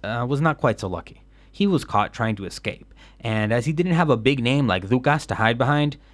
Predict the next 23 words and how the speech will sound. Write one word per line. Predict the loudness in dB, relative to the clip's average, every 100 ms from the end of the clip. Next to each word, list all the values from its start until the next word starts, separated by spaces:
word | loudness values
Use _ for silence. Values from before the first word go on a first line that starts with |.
| _
he | -6
was | -2
made | 0 0
an | -2
example | -4 0 0 -2
of | -10 -12 -14
and | -12 -12
tortured | -2 -2 0 -2 -6 -10 _ -8
to | -6
death. | -6 -8 -12 _ _ _ _ _ _ _ _ _ _ _ _ _ _ _ _ _ -8
The | -2 0
new | 4 4 4 4
emperor, | 2 0 2 4 4
Nikiforos | 2 -2 -6 -2 2 2 2
the | -2
third, | 0 2 2 2
Votaniatis, | 0 0 2 2 0 -4 -10 -12 -8
was | -2 0 -2
a |
spry | -6 -4 0 2 2 0 -2
eighty | -4 -2 0
years | 0 2 2 0
young. | -4 -6 -6 -12